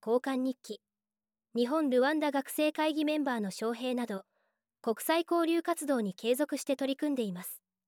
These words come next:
大江小学校の校長、教員二名がルワンダのバチンダ小学校を訪れ、現地の施設を見学、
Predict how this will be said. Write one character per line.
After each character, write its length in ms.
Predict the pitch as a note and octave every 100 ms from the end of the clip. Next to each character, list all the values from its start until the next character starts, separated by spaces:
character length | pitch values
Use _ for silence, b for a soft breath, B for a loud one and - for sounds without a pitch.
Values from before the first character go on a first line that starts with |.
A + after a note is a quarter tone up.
| _ -
大 220 | A#3+ D#4
江 80 | F4
小 260 | - E4+ E4+
学 180 | E4+
校 200 | - C#4
の 120 | A3+ F#3+
校 220 | G#3+ A3
長、 320 | - A3 G#3 _ _ _ _ _ -
教 260 | C#4+ E4
員 200 | E4 D4
二 100 | C#4
名 220 | C#4+ C#4
が 100 | A3+
ル 160 | F#3+ G#3
ワ 120 | C#4
ン 60 | E4
ダ 120 | C#4+
の 100 | G#3+
バ 140 | F#3+
チ 160 | F#3 C4
ン 80 | C4+
ダ 80 | B3+
小 240 | C#4 C#4+
学 160 | D4+ -
校 280 | C4 A3+
を 80 | G3
訪 240 | F3+ A3 A3
れ、 200 | G3 - _ _ _ _ _ -
現 260 | A3+ D#4+ F#4
地 80 | C#4+
の 120 | A3+
施 100 | -
設 300 | C#4 - A3+
を 80 | F3+
見 240 | - G#3
学、 280 | G#3+ -